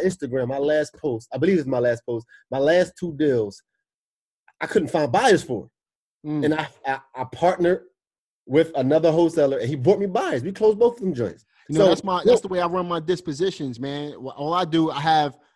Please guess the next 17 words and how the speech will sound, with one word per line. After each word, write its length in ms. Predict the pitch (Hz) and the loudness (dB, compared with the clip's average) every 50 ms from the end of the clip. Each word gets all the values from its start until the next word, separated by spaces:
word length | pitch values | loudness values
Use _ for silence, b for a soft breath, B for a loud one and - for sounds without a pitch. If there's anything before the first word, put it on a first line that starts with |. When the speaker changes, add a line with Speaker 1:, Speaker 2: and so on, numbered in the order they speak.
| _ _ _ _ _ - | _ _ _ _ _ -8
Speaker 2:
my 180 | 143 143 139 | -6 -6 -4
V 600 | 123 139 170 175 180 180 180 180 165 156 147 143 | -4 -6 -4 -2 0 0 2 2 2 0 0 -2
As 140 | 135 135 - - | -4 -6 -12 -10
who 420 | 139 151 151 143 143 135 135 127 _ _ _ _ _ _ _ _ _ 151 | -4 -2 -2 0 0 -2 -4 -6 _ _ _ _ _ _ _ _ _ -20
l-, 400 | 151 - - 151 147 160 165 - _ _ _ 156 - | -20 -20 -20 -20 -18 -18 -18 -20 _ _ _ -20 -16
literally, 640 | - 165 180 208 220 208 202 196 180 180 170 170 165 | -6 0 2 4 6 6 6 6 4 4 2 0 -4
and, 120 | 165 170 | -6 -8
and 200 | 165 165 160 160 | -8 -8 -8 -8
this 140 | 190 196 - | -6 -6 -8
is 100 | 185 160 | -8 -8
my, 260 | 170 180 185 185 170 - - | -8 -8 -8 -8 -8 -10 -12
this 140 | 185 180 - | -14 -14 -14
is 40 | 170 | -12
my 200 | 170 175 175 160 | -10 -10 -10 -10
situation. 720 | - - 151 - - 143 139 135 123 113 - - 107 107 | -10 -12 -14 -14 -14 -12 -10 -10 -10 -12 -14 -18 -20 -16
So 300 | - 151 143 135 131 123 | -12 -10 -10 -8 -6 -6
Speaker 1:
Yeah. 60 | 117 | -6